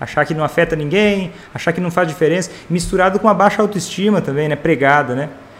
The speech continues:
"Ah, eu não faço diferença no mundo." Pô, se você não faz diferença no mundo, quem é que faz, cara?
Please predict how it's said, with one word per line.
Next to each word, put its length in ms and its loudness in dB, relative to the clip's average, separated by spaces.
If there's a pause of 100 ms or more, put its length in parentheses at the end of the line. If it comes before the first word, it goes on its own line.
"Ah, 260 4
eu 60 2
não 120 2
faço 260 4
diferença 480 2
no 100 2
mundo." 260 4
Pô, 540 8 (200)
se 140 -6
você 360 4
não 120 6
faz 260 6
diferença 420 4
no 100 0
mundo, 340 6
quem 260 2
é 80 4
que 120 -4
faz, 540 6
cara? 420 -2